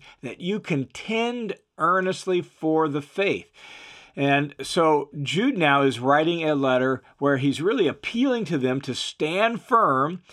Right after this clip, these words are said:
and to defend the faith, to protect the faith. From what? Well, he says, "Certain people have crept in unnoticed, uh, people who turn the grace of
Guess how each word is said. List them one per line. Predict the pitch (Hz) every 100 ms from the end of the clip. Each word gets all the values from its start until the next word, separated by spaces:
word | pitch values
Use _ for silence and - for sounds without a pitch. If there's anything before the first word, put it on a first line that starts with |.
| - - -
and | 151
to | 160
defend | 143 151 - 214 226
the | 208
faith, | 208 214 123 -
to | - 143
protect | 143 156 143 208 220 -
the |
faith. | 151 - 151 101 _
From | - 185 180 180
what? | 226 277 - - - _ _ _ _ - - - - _
Well, | 143 151 160 185 _ _
he | _ - 196
says, | - 131 131 160 -
"Certain | - 196 226 226
people | 143 - 240 - 147
have | 135 127 -
crept | - 208 226 - -
in | 170 175 185
unnoticed, | 143 156 185 135 196 190 233 - _ _ - - -
uh, | - 120 123 -
people | - 196 165 180 160
who | 139 151 147 143
turn | - - 190 226 247 226
the | 190
grace | 147 120 147 143 170 233 240 - -
of | 147 143 139 139 123